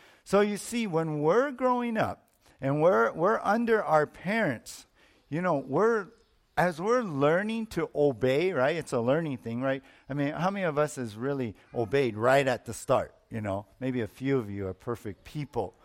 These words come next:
But most of the time it takes a while learning, and we're disciplined when we're, you know, when, when we don't do what is, is asked of us to do. But when, as we grow up and we're learning to obey our parents, what happens with this self-control, self-discipline?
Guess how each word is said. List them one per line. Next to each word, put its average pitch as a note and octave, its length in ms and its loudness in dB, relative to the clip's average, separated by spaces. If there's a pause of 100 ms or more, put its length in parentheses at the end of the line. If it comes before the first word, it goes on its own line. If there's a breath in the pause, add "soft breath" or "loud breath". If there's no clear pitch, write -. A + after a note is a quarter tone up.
(240 soft breath)
But C#3+ 140 2
most A#3 240 2
of A3+ 100 -4
the F3+ 60 4
time D#3+ 160 4
it C#3+ 140 -4
takes E3 320 -2
a D#3 80 0
while C#3+ 280 6
learning, C#3 520 0
and F#2 180 -8
we're F#2+ 120 -8
disciplined A#2+ 680 -2
when A2 200 -4
we're, G#2 140 -4 (320 loud breath)
you C3 160 0
know, G#2 180 0
when, G#2+ 280 -4
when A2+ 220 -6
we A2+ 160 -6
don't C3+ 360 2
do C3 200 0
what A2+ 240 0 (120)
is, A#2+ 380 -6 (100)
is A#2+ 280 -2
asked C#3+ 400 2
of G#2+ 160 -6
us A2+ 160 -6
to A#2+ 160 -8
do. C#3+ 260 -4 (380 loud breath)
But E3+ 260 2
when, E3+ 240 0 (140)
as D#3+ 260 2
we F3+ 120 -4
grow E3+ 300 4
up G3+ 140 0
and D3 100 -2
we're C#3+ 140 2
learning E3+ 560 0
to E3+ 160 -6
obey D3 560 0
our C#3+ 120 2
parents, D3+ 480 -6 (800 soft breath)
what F3 200 4
happens F#3 640 -6 (300)
with D3 240 0
this D3 140 -4
self-control, C3+ 640 0
self-discipline? A2 920 -2